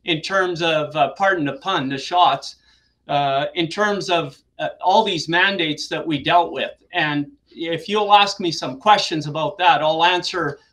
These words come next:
"We would have never, under my leadership, we would have never shut the country down." Uh, that was, uh,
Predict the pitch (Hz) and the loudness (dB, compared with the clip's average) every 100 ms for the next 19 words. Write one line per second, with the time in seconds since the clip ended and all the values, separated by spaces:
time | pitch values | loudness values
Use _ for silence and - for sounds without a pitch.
0 | 180 220 226 190 147 175 214 208 175 208 | 0 2 4 0 -2 2 4 4 2 4
1 | 208 190 214 196 196 180 - 170 160 180 | 2 2 4 4 0 -4 -4 -6 -4 0
2 | 202 180 160 160 185 180 165 - 180 - | 0 0 -2 0 0 2 0 2 2 0
3 | - 170 170 - 143 147 139 147 135 - | 0 0 0 -4 -4 -2 0 -2 -6 -14
4 | _ _ _ _ 160 151 147 185 190 196 | _ _ _ _ -2 0 4 4 4 2
5 | 156 - 170 151 143 | -2 0 2 2 0